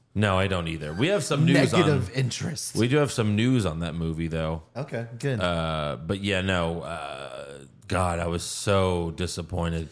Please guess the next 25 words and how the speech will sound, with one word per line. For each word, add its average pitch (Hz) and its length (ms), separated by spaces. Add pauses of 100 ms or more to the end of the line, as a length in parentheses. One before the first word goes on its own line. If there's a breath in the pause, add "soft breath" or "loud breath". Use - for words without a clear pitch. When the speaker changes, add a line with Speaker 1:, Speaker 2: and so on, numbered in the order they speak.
(260 soft breath)
Speaker 2:
Me 311 220
Speaker 1:
with 95 160
Speaker 2:
too. - 60
Speaker 1:
Ant-Man 90 440
three. 147 840
<laughs> - 40
Speaker 2:
I, - 380 (260)
I, 226 100
it 226 120
might 262 240
have 233 80
been 233 140
my 214 200
fault 208 260
because 202 320
I 185 80
came 180 300
in 170 160
with 156 100
some, 147 380 (200)
not 214 240
high 170 380
expectations, 139 880
but 170 220
just 190 260